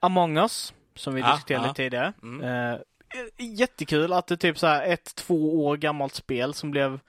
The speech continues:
Speaker 1: som bara höll på att dö, eh, blev, eh, så pass populärt att det kanske vinner Best Multiplayer av Game Awards.
Speaker 2: Det är ju helt sjukt, så jättekul för
Speaker 1: Eh,
Speaker 2: dem.
Speaker 1: jättekul för dem.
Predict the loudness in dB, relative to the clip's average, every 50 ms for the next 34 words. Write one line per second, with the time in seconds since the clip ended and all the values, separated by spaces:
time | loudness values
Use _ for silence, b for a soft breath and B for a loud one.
0 | B B B B B B B B B B B B -4 -2 -2 0 2 2 4 4
1 | 4 4 2 2 0 0 0 0 0 0 2 0 0 0 2 0 2 4 4 4
2 | 2 2 -2 -6 _ -2 -2 0 0 0 2 2 2 0 -2 -4 -4 -2 -2 -2
3 | -4 -2 0 0 0 0 -2 -2 0 -4 -2 0 2 2 2 2 2 0 -2 -2
4 | 0 -2 -2 0 0 -2 -4 0 2 2 4 4 2 0 0 0 0 -2 -2 -2
5 | -4 -4 -4 -6 -2 -4 -4 -4 -4 -4 -4 -4 -2 -2 -2 -2 -2 -4 -6 -8
6 | -14 -14 -14 -10 -8 -6 -6 -4 -4 -4 -4 -6 -6 -8 -4 -2 0 2 2 2
7 | 2 0 0 0 0 -2 -2 -2 -4 -10 -8 -2 2 2 4 4 4 4 4 4
8 | 2 0 0 -4 -10 -18 -16 -4 -4 -4 -4 -2 -4 -4 0 0 0 0 -2